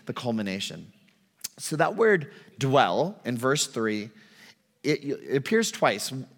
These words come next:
in both noun form and verb form. So in the Greek, if you were to literally translate it,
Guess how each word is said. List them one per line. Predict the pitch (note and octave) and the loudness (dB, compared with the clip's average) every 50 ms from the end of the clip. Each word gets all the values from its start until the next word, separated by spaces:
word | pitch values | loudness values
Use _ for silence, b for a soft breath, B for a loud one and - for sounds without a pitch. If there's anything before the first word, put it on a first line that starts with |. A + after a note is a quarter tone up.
| _ _ | _ _
in | A#2+ B2 A#2+ A2+ | -4 -2 -2 0
both | A#2 C#3 C#3 C3+ - - | 2 0 0 0 -2 -2
noun | B2+ B2+ C3+ C#3 D3+ E3+ F#3 F#3 | 2 6 6 6 6 6 4 0
form | E3 - - F3+ F3+ F3+ F3 E3 - - | -2 -2 -2 0 0 0 0 -2 -2 -2
and | D3 D#3+ E3 D#3 | -2 0 0 -2
verb | B2+ A#2 A#2 C3 C3 B2 A2+ | -4 -2 0 2 2 2 0
form. | - - - G#2 F2+ F#2 F#2 F#2 - B B B B B B B B | -4 -8 -8 -8 -6 -8 -10 -12 -14 B B B B B B B B
So | B - - E3 C3+ | B 0 0 0 0
in | - - G3 G#3+ A3 | 2 0 2 2 2
the | A3+ | 2
Greek, | E3 A2+ - A#2+ A2+ A#2 C#3 E3+ - - - - - - | 0 -2 -4 -4 -2 0 0 0 -2 -4 -10 -16 -8 -8
if | A2+ A#2+ B2+ | -8 -4 -2
you | C#3 D3 | 0 0
were | D3+ | 0
to | B2+ B2 | 0 0
literally | B2 B2+ C3 D3 E3+ F3 D#3 C#3+ B2 | 0 0 0 0 0 0 0 0 -2
translate | - - A#2+ A2 G#2+ F#2+ G#2+ G#2 G#2 G#2 | -2 -4 -6 -6 -4 -4 -2 -2 0 0
it, | G#2+ - - | -2 -2 -4